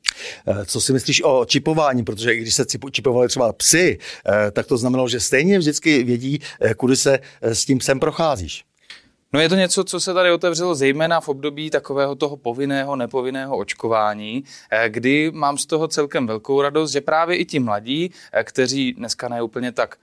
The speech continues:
Speaker 2: eh, dobře, eh, pracují s těmi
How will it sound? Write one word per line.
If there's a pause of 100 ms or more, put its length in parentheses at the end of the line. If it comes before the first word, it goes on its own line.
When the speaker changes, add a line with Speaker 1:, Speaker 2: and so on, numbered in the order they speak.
(200)
Speaker 2:
eh, (680)
dobře, (260)
eh, (240)
pracují
s
těmi